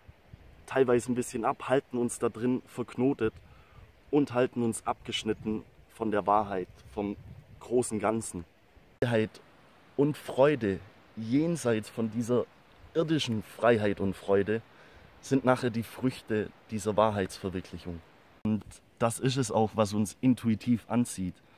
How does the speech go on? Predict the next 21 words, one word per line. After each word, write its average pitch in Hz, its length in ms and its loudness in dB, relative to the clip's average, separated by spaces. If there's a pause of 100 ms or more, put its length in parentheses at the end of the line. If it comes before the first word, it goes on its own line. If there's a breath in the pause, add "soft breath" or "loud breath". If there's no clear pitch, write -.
(320 soft breath)
Ähm, 104 280 0 (500)
dafür 120 360 2
muss 120 280 2
jedoch 113 300 0
auch 110 260 2 (640)
so - 140 -8
eine 120 140 4
Art 113 140 2
Preis 117 300 0
bezahlt 90 480 -4
werden. 95 260 -2 (240)
Es 104 180 -8
ist - 280 -10 (440)
wirklich 127 320 -2
keine 120 340 0 (200)
leichte 117 520 0
Arbeit, 98 480 0 (460 loud breath)
unser 110 240 -2
Selbstverständnis 104 840 -2
aufzugeben 104 800 -2 (120)
und 101 380 -2